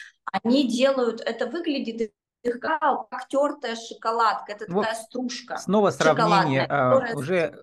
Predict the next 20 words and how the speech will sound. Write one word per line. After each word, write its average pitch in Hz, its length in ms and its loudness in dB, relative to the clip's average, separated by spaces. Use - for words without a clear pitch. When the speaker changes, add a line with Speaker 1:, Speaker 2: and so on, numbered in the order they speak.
Speaker 2:
эти, 139 300 -8
м, 127 260 0
как 123 140 -10
в - 80 -20
кофе, 208 360 0
мы 143 240 -2
эти 135 320 -6
помололи, 131 600 0
да, 131 300 -6
вот - 340 -10
Speaker 1:
Да. 107 200 -2
Speaker 2:
чуть-чуть 117 180 -6
предварительно, 123 800 -4
но 147 180 0
пока 160 240 0
не 160 120 -2
Speaker 1:
Да. 127 240 0
Speaker 2:
заварили. - 140 -16
Speaker 1:
Да, 185 440 -6
да. - 240 -8